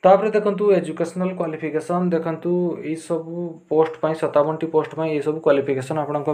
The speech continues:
ପାଖରେ ଥିବା ଦରକାର। ଡିଫରେଣ୍ଟ ଡିଫରେଣ୍ଟ ପୋଷ୍ଟ ପାଇଁ ଅଲଗା ଅଲଗା ସବୁ ଆପଣଙ୍କର କ୍ୱାଲିଫିକେସନ ରହୁଛି। ଯଦି ଆପଣଙ୍କର ଦଶମ ପାସ୍ ୱିଥ୍ ଆଇ ଟି ଆଇ, ଏ,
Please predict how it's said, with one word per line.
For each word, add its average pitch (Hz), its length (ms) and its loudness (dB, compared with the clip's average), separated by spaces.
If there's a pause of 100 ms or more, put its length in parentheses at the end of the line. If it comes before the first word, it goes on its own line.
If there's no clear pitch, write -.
ପାଖରେ 139 180 -4
ଥିବା 139 240 4
ଦରକାର। 139 440 4 (120)
ଡିଫରେଣ୍ଟ 160 320 2
ଡିଫରେଣ୍ଟ 156 360 0
ପୋଷ୍ଟ 143 280 0
ପାଇଁ 147 160 2 (260)
ଅଲଗା 131 280 4
ଅଲଗା 143 200 4
ସବୁ 139 200 0
ଆପଣଙ୍କର 135 360 0
କ୍ୱାଲିଫିକେସନ 123 640 2 (340)
ରହୁଛି। 113 400 0 (560)
ଯଦି 147 220 2
ଆପଣଙ୍କର 160 400 0
ଦଶମ 147 400 0
ପାସ୍ 147 340 4
ୱିଥ୍ 151 200 -2
ଆଇ 143 140 4
ଟି 139 120 -2
ଆଇ, 156 160 2 (640)
ଏ, 135 80 0